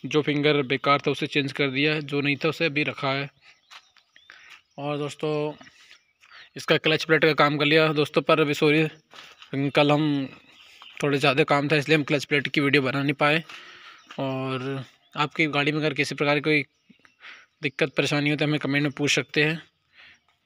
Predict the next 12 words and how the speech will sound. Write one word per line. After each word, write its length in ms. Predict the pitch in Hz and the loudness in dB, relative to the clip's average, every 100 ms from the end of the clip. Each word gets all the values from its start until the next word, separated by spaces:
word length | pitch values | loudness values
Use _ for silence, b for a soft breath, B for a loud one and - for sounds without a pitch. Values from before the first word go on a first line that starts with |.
| _ 143 | _ -8
आपकी 300 | 147 - 156 | -6 0 2
हर 160 | 156 | 0
comment 340 | - 156 156 143 | 0 0 0 2
का 100 | 151 | 2
जवाब 260 | 147 147 | 4 2
हम 220 | 151 151 131 | 2 -2 -2
ज़रूर 280 | 139 151 | 0 0
देंगे। 380 | 139 147 151 170 - _ _ _ _ b b b b | 2 2 4 2 0 _ _ _ _ b b b b
धन्यवाद 340 | - 147 151 147 | -2 2 2 4
दोस्तों, 340 | 151 - 175 | 2 4 2
like 300 | 151 147 139 | 4 4 2
करें, 400 | - 156 160 175 | 2 4 4 0